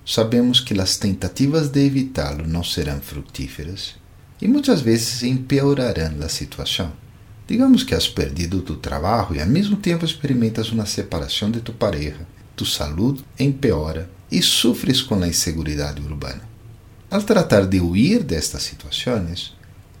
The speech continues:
tu autoestima sufrirá, ya que no lograste solucionar eso. Pues, en vez de hacer esa escapada, separa un tiempo,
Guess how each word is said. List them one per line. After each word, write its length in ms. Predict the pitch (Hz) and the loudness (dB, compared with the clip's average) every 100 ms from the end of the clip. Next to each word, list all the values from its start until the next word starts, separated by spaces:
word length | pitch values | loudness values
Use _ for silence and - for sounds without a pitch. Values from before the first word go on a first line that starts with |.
| - | -6
tu 100 | 175 | 2
autoestima 640 | 165 160 160 - - 165 165 | 2 2 0 0 0 0 2
sufrirá, 840 | - 165 - 156 147 151 160 - - - - - | 0 -2 -4 -2 0 0 -2 -6 -12 -20 -20 -10
ya 140 | 143 | -8
que 120 | - 160 | -2 2
no 120 | 165 | 4
lograste 540 | 156 110 143 160 - | 2 2 0 -2 -2
solucionar 800 | - - 71 - - 73 87 90 | -2 -2 -4 -6 -4 -4 -4 -6
eso. 320 | - - - - - - - - - - | -10 -14 -14 -18 -20 -20 -20 -20 -20 -4
Pues, 380 | 175 165 - - - | -2 0 -2 -8 -4
en 240 | 156 151 147 | 0 0 2
vez 420 | 202 277 262 - | 4 4 2 -2
de 100 | 160 | -2
hacer 580 | 160 - 131 123 120 - - | 0 2 2 2 -2 -10 -10
esa 420 | 90 87 - - 85 | -4 -2 -2 -2 -2
escapada, 800 | - - - - 71 69 101 131 - - - - - | -2 -2 -4 -6 -8 -8 -10 -12 -14 -20 -20 -20 -6
separa 600 | - 151 151 - 185 175 | -2 -2 -2 -4 -4 -2
un 180 | 131 117 | -2 -4
tiempo, 480 | - 64 - - | -8 -10 -12 -18